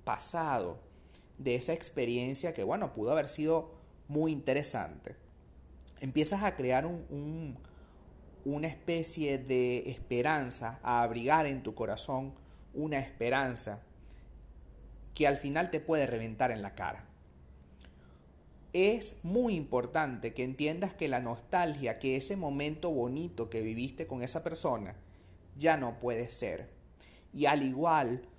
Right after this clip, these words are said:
que cuando viviste este tipo de cosas con tu niñez, es decir, cuando experimentaste nostalgia sobre tu niñez,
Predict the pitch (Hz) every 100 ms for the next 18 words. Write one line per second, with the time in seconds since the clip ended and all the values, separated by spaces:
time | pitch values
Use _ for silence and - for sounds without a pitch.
0 | - - - - - 151 147 151 - -
1 | 127 127 123 123 123 127 131 - 156 -
2 | - 147 151 151 147 139 165 160 - 117
3 | - - - 127 123 104 123 120 139 165
4 | 139 120 123 135 123 113 120 - - 107
5 | 107 104 110 - 147 156 131 165 160 135
6 | 117 117 110 151 170 160 113 113 -